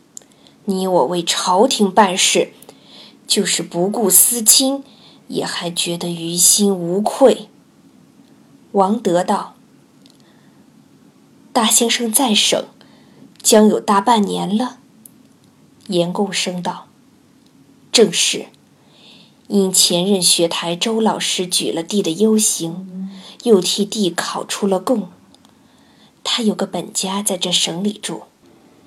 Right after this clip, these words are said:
是做过应天酬县的，所以到省去会会他。不想一见如故，就留着住了几个月，又要同我结亲，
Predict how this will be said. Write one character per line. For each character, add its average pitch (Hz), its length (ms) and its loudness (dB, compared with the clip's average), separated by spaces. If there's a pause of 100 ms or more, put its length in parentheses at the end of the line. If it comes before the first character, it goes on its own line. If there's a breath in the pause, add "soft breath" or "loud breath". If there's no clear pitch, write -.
(180 soft breath)
是 - 360 0
做 190 180 4
过 190 140 0
应 208 280 4
天 208 260 4
酬 170 280 -4
县 196 380 0
的， - 160 -14 (920 soft breath)
所 190 340 2
以 175 360 -2 (260)
到 208 160 0
省 - 340 0
去 - 160 -2
会 233 280 2
会 - 180 -8
他。 - 300 -14 (1160 soft breath)
不 254 140 2
想 185 260 2
一 185 200 -6
见 220 280 2
如 180 300 -2
故， 240 300 0 (760 soft breath)
就 220 220 4
留 175 240 0
着 202 140 2
住 240 260 -2
了 175 100 4
几 165 240 -4
个 185 140 -6
月， 208 380 -2 (1200 soft breath)
又 226 80 6
要 190 160 6
同 185 320 -2
我 170 100 6
结 175 300 -2
亲， 214 420 2